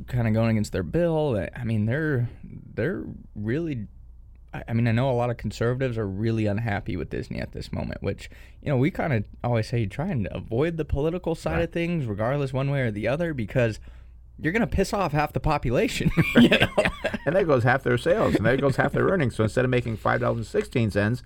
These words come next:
Speaker 2: they'll make a, what, two fifty-eight or something. <laughs> You know, it's just, like,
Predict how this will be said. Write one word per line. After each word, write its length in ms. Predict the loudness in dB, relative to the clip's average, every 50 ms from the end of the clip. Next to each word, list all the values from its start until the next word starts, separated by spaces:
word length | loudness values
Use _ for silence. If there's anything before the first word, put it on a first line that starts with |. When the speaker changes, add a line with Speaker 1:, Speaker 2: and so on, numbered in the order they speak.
| -16 -20 -20 -20 -16 -4 0
Speaker 2:
they'll 120 | 0 2
make 240 | 2 2 0 0 2
a, 140 | 2 2 4
what, 260 | 4 2 0 0 -2
two 160 | -2 -2 0
fifty-eight 640 | 0 0 -2 -2 -2 0 2 2 2 2 2 2 2
or 60 | 2
something. 460 | 0 2 0 0 0 0 0 -2 -2 -2
<laughs> 40 | -2
You 260 | -2 -2 -2 0 0
know, 180 | 0 0 2 0
it's 120 | 0 0
just, 200 | -2 -2 -2 0
like, 220 | 0 -2 -2 -2